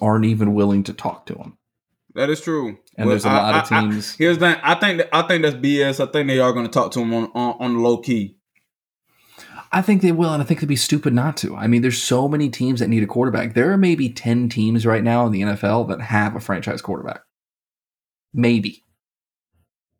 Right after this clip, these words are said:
Speaker 1: I mean, it's, it, there's not that many. There's so much stuff that's up in the air right now with some of these quarterbacks that it, you would be stupid not to talk to Lamar and at least see
Speaker 2: Yep.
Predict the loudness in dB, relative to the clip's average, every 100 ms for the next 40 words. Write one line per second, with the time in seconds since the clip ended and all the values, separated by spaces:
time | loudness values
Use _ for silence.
0 | _ _ _ -2 2 2 2 0 -2 -8
1 | -6 -6 -8 -10 _ -2 0 2 2 2
2 | 2 0 0 0 2 2 0 -2 -8 -4
3 | 0 2 2 -2 -8 -16 _ _ _ -8
4 | 0 0 2 -2 0 0 0 0 0 2
5 | 2 4 2 2 0 0 0 0 0 0
6 | -2 0 0 2 0 -2 -2 -2 0 -4
7 | -8 -20 _ 0 2 2 0 0 -2 -2
8 | -4 -12 -16 -20 _ -2 0 0 -2 -4
9 | -8 -4 -2 -2 -2 -2 -2 -2 -4 -4
10 | -6 -8 -2 0 2 0 -2 0 0